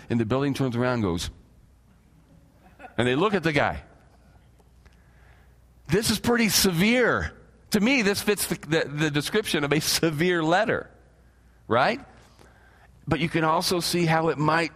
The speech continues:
if somebody's in sin and they're not, uh, they're, they're, they're, they're not in, in a posture of repentance and humility, how they might respond to this.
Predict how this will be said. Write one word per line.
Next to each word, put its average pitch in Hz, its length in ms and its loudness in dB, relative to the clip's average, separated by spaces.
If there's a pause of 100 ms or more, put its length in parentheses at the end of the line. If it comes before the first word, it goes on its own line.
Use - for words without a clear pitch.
if 131 240 -2
somebody's 160 400 0
in 175 260 -2
sin 135 520 -2 (200)
and 131 180 0
they're 127 140 0
not, 143 380 0
uh, 98 320 2 (400)
they're, 127 180 0
they're, 117 280 -2
they're, 117 280 -2
they're 117 220 0
not 143 260 2
in, 131 140 0
in 120 160 0
a 110 80 0
posture 131 640 -2
of 101 120 -2
repentance 156 720 -4 (220)
and 113 100 0
humility, 113 600 0 (560)
how 139 180 0
they 160 160 -2
might 147 240 -2
respond 117 480 -2
to 85 80 -2
this. - 360 -12